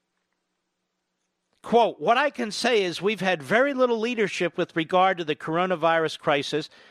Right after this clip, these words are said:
from the federal government," said Illinois Governor J B Pritzker. The first-term governor recently reviewed the history of presidential leadership in times of crisis.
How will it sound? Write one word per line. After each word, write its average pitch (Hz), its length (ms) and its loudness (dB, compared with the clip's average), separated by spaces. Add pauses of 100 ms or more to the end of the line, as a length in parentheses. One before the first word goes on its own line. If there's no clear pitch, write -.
from 160 160 -4
the 160 80 0
federal 185 320 2
government," 175 340 0
said 156 160 -4
Illinois 170 440 0
Governor 151 360 0
J 147 280 -2
B 139 180 -4
Pritzker. 175 560 -2 (640)
The 151 100 -2
first-term 208 600 2
governor 190 340 0
recently 190 460 -2
reviewed 165 400 -2
the 170 80 0
history 180 380 -2
of 151 100 -4
presidential 175 580 -2
leadership 175 460 -2
in 156 120 -6
times 175 320 -2
of 156 120 -8
crisis. - 540 -8